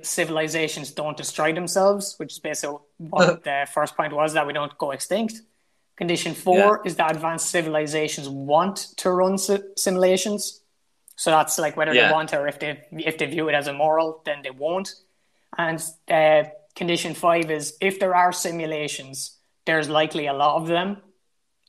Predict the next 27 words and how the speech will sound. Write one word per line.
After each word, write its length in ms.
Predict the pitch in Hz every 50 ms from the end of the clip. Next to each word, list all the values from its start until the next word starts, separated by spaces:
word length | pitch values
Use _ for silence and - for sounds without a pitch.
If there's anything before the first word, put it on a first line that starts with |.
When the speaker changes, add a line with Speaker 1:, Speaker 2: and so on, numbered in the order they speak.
| _ -
Speaker 1:
and 220 | 160 156 151 151 151
that 160 | 151 147 147
would 100 | 151 151
mean 200 | 156 151 151 143
that 120 | 143 143 147
we 140 | 156 156
are 100 | 147 143
one 180 | 143 151 147 143
of 80 | 139 139
them. 200 | 135 131 131 131 _ _ _ _ _ _ _ _ _ _ _ _ _ _ _ _ _ _ _ _ _ _ _ _ _ _ _
I 40 | 180
don't 140 | 170 190 190
see 100 | - 190
how 60 | 175
Speaker 2:
Yeah. 120 | 143 135
Speaker 1:
that's 120 | 131 - -
a 40 | 156
condition. 360 | 151 143 156 151 - - 123
Speaker 2:
Yeah, 160 | 135 131 120
Speaker 1:
That's, 180 | 117 - 151 -
Speaker 2:
that's 120 | - - -
Speaker 1:
that's 180 | 175 170 -
Speaker 2:
what 60 | - 156
Speaker 1:
what 40 | 143
I 40 | 139
Speaker 2:
I'm 60 | 143
Speaker 1:
got. 220 | - 127 127 -